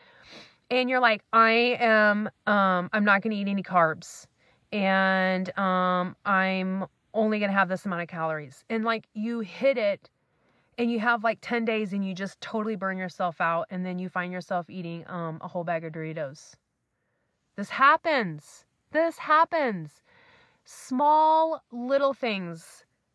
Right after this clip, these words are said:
For instance, with that particular topic, okay, so I'm going to focus on protein this week. How can I fill my plate with really good sources of protein? Meaning that because I'm eating more protein, I'm going to wanna eat less carbs.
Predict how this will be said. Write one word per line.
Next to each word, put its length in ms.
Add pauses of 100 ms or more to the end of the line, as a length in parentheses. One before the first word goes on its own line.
(300)
For 160
instance, 420
with 180
that 340 (100)
particular 420
topic, 600 (320)
okay, 400 (180)
so 360
I'm 200
going 300
to 100
focus 400
on 200
protein 760 (400)
this 320
week. 540 (640)
How 260
can 200
I 140
fill 380
my 180
plate 480
with 320
really 320
good 180
sources 380
of 120
protein? 600 (500)
Meaning 440
that 200
because 300
I'm 220
eating 320
more 200
protein, 580
I'm 120
going 300
to 120
wanna 300
eat 320
less 340
carbs. 800